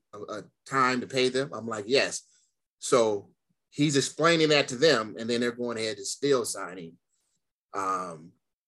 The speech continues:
the, the L O I. But then sometimes their attorney will get involved and say, "Okay, well, what's the collateral? What's the, you know, if you don't make the payment?" You know what I mean? Sometimes that comes back to me too. "Or will you put something up in escrow? Will you do this? Will you do that?"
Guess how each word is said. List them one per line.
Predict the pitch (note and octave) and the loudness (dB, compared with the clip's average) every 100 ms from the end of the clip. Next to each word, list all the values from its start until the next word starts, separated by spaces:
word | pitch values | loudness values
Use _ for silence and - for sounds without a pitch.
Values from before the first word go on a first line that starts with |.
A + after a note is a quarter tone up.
| _ | _
the, | F#2+ G2+ F#2 E2+ E2+ | -10 -8 -8 -12 -16
the | G2 F#2 F2 E2 | -14 -14 -14 -8
L | A2 G2+ | -6 -2
O | |
I. | A#2+ F2+ - | -2 -2 -6
But | - | -4
then | B2+ | -2
sometimes | D#3 F3+ E3+ B2+ A2+ | 2 2 4 2 2
their | A#2 | 0
attorney | G#2 F3+ C#4 C4 | 0 2 2 2
will | - | -2
get | - | -4
involved | G2+ F#2 F#2+ F2+ - A2 G2 G#2 | -8 -8 -8 -10 -12 -8 -6 -6
and | G#2 | -8
say, | G2 | -8
"Okay, | G2+ G#2 G2+ | -8 -8 -6
well, | G2+ G2 | -6 -4
what's | G#2 - | -6 -6
the | G#2 | -8
collateral? | A2 A#2 A2 F#2+ F2+ G2 | -4 -2 -2 -4 -8 -8
What's | G2+ | -10
the, | - F#2+ F#2+ F#2+ F#2 _ _ _ _ | -10 -10 -8 -10 -12 _ _ _ _
you | A2 | -2
know, | G#2 G2 | -2 -4
if | F#2+ - | -6 -6
you | A#2 | -4
don't | B2 G#2+ | -2 -4
make | G2+ | -6
the | F#2 | -8
payment?" | G#2 F2+ E2+ D2 - _ _ - | -10 -10 -10 -14 -20 _ _ -12
You | F#2+ | -10
know | F#2+ | -8
what | |
I | G2 | -8
mean? | F2+ | -4
Sometimes | A#2 B2 B2 A#2+ | -2 0 0 2
that | F3+ | 0
comes | C3+ F#2+ | -2 -12
back | F2 F#2 - | -12 -14 -14
to | |
me | G2 F#2 | -18 -14
too. | - G2 | -10 -8
"Or | F2+ | -8
will | F#2+ G2+ | -10 -12
you | |
put | G2+ G#2+ | -10 -6
something | A#2 A2 A#2 | -4 -2 -2
up | A#2 | 0
in | B2 | 2
escrow? | C3+ - - E2+ E2 | 2 0 -4 -8 -8
Will | E2+ | -10
you | G#2 G#2+ | -10 -8
do | A#2 A#2+ | -4 6
this? | C3 B2+ G2 | 10 10 8
Will | G2 | -6
you | A2 | -4
do | B2 | 4
that?" | C3 C3+ | 6 6